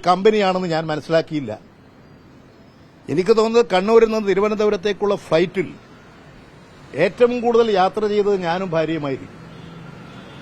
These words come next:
ഇനി ഇൻഡിഗോ കമ്പനിയിൽ ഞാൻ യാത്ര ചെയ്യുകയില്ല. ഇതൊരു വൃത്തികെട്ട കമ്പനിയായിട്ട് ഞാൻ മനസ്സിലാക്കുന്നു. നിലവാരമില്ലാത്ത കമ്പനിയായിട്ട് ഞാൻ മനസ്സിലാക്കുന്നു. അതുകൊണ്ട്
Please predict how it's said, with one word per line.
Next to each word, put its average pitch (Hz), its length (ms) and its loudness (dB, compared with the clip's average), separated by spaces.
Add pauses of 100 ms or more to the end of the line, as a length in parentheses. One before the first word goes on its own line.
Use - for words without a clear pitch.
(240)
ഇനി 220 120 6
ഇൻഡിഗോ 220 440 2
കമ്പനിയിൽ 202 420 0
ഞാൻ 185 200 -2
യാത്ര 180 340 2
ചെയ്യുകയില്ല. 185 720 2 (800)
ഇതൊരു 185 220 2
വൃത്തികെട്ട 226 520 0
കമ്പനിയായിട്ട് 190 580 2
ഞാൻ 165 200 -2
മനസ്സിലാക്കുന്നു. 185 680 -2 (680)
നിലവാരമില്ലാത്ത 220 800 4
കമ്പനിയായിട്ട് 180 600 -2
ഞാൻ 160 180 -2
മനസ്സിലാക്കുന്നു. 175 680 -4 (680)
അതുകൊണ്ട് 202 640 2